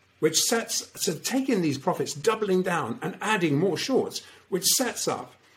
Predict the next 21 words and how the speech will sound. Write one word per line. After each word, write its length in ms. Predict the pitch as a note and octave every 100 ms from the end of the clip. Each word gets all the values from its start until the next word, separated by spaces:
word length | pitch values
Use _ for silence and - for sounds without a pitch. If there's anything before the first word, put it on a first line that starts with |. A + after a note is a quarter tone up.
| -
both 440 | A2+ G2+ F#3 A3 -
gold 360 | D3+ B2 A2+ -
and 160 | A#2+ A#2
silver 320 | F#3 D3 A2+
futures 420 | - B2 - G#2
for 120 | -
an 80 | C3+
explosive 720 | C3 - - G3 G3 - G#2 -
upside 480 | D#3 - C3 G#2+ C#3+
rinse 400 | C#3+ A2 - - _ _
into 560 | G#3+ A#3+ - F#2+ F#2 B2 - _ -
the 80 | C3
third 460 | - F#3 F3 C3+
quarter 540 | - F#3 E3+ - D#2+ - _ _ -
ahead 420 | C3 G3 E3+ -
of 160 | A#2 A2+
gold 280 | D#3+ F#3+ G3
season 640 | - C#3 G2 - A2 B2+
commencing 800 | - D3 B2 G#3+ A3 - F2 G#2 - _ -
in 140 | B2
September. 720 | - D#3 - F#3+ A#3+ - -